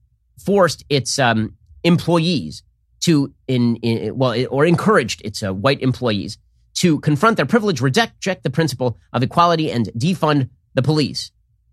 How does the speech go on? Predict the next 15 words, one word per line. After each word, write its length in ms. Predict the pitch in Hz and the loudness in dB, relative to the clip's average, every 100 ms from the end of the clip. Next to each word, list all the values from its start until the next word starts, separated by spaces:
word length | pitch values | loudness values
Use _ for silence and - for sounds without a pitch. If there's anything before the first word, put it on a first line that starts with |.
| _ _ _ | _ _ _
They've, 140 | 104 107 | -4 0
uh, 140 | 107 - | -2 0
launched 380 | 131 160 160 - | 2 4 2 2
their 100 | 143 | 2
own 140 | 143 | 2
critical 340 | 147 143 127 | 0 -2 -2
race 200 | 120 123 | -2 -2
theory 240 | - 135 117 | 0 -2 0
program 500 | - 196 175 151 - _ - | 2 2 2 -2 -6 _ -6
in 80 | |
coordination 420 | 135 151 147 151 131 | 0 2 2 0 -2
with 140 | 98 | -2
Blue 280 | 139 240 220 | 0 0 0
Ocean 320 | 185 196 180 170 | -2 -2 -2 -4
Brain. 420 | 95 139 127 78 | -2 0 0 -2